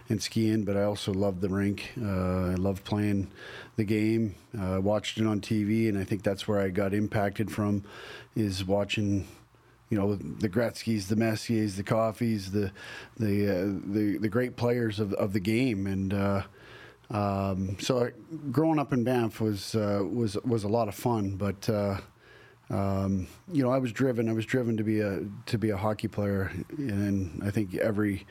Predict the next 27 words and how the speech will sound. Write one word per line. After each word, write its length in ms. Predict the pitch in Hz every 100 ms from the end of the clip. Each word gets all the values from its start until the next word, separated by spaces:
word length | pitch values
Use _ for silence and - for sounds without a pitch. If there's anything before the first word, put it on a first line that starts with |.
| - - - - - -
uh, 420 | 104 101 98 95 92 - - _ - 104
uh, 260 | 85 87
friends 520 | - 143 131 135 107
of 60 | 113
mine 380 | 104 110 113 110
would 220 | 110 101
say 240 | - 123
that, 260 | 113 101 92
oh, 240 | 107 113
he 160 | 110 117
wanted 240 | 110 113
to 80 | 101
play 240 | - 110 104
no 80 |
matter 260 | 101 101 98
what. 360 | 98 98 92 87
So 340 | - 95 95
there 220 | 101 107
was 140 | 104 101
hockey, 580 | 120 113 110 107 101 98
but, 240 | - 95 - - - - - -
um, 560 | 110 101 92 90 90 82 -
yeah, 320 | 120 110 98 -
growing 420 | 120 117 151 139
up 220 | 127 -
was, 320 | 120 101 107
uh, 260 | 110 104